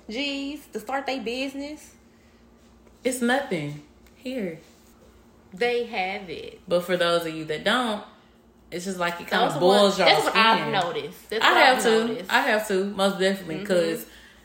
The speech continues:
Speaker 2: nine times out of ten, when I hear, I mean, yeah, when it comes from that, uh, from a
Speaker 1: Mm-hmm.
Speaker 2: man saying, "I ain't paying a woman's bill," whoop, whoop, whoop.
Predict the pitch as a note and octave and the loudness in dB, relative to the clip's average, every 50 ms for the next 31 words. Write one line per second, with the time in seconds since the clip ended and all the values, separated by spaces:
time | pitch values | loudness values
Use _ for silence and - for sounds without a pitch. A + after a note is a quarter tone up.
0 | - - F#3+ G#3+ B3 B3+ C4+ A#3 A3+ A3 A3 G#3+ A3 B3 A3+ A3 G#3 G3 F#3 F#3 | -4 0 2 2 2 2 0 0 2 2 2 2 2 0 -2 0 0 0 0 2
1 | F#3+ G#3 G#3+ G3+ A3 G#3+ G#3+ A3 G#3+ G#3+ G#3+ G#3+ G#3+ A3 - - _ _ _ - | 2 2 2 0 -2 -2 0 0 0 2 0 -2 -2 -6 -14 -20 _ _ _ 0
2 | G#3+ A#3+ A#3+ A#3+ A#3 A3 G#3 G3+ G3 F#3+ - F#3 A3+ G#3 F3+ E3+ E3+ E3+ F3 F#3+ | 2 4 4 4 4 4 4 2 0 0 0 4 4 6 6 6 4 4 2 0
3 | G3+ G3+ - C4 A#3 A3+ A3 - - G#3 F#3+ F#3 F#3+ G3 G#3+ G#3 - - - F#3 | -2 -2 -2 -2 -2 -2 -2 -2 -2 -4 -2 0 2 2 2 2 0 -2 -2 -2
4 | F#3+ F#3 G#3 G#3 G3+ F#3 F#3 F#3+ G3+ G#3 G#3+ G#3 G#3 G#3 G3+ G3+ - - - - | -2 0 0 2 2 2 2 2 0 0 0 -2 -2 -4 -4 -6 -8 -14 -20 -20
5 | - - - G#3 F#3+ F3+ E3+ E3 F#3 G#3 B3 B3 B3 C4 B3+ B3+ B3 C4 C4 B3 | -16 -4 0 2 2 2 2 2 2 2 2 2 0 -2 -2 -2 -2 -2 -2 -2
6 | B3 A#3 A#3 A3+ A#3 A#3 A3+ G#3+ G3 G3 A3 A3 G#3+ G#3 G3+ A3 A3 F#3+ F3+ G3 | 0 0 0 0 0 0 0 0 0 0 2 2 2 2 2 0 -2 0 -2 -2
7 | F#3+ G#3+ A3 A3+ G3+ - - | 0 2 2 0 0 -4 -8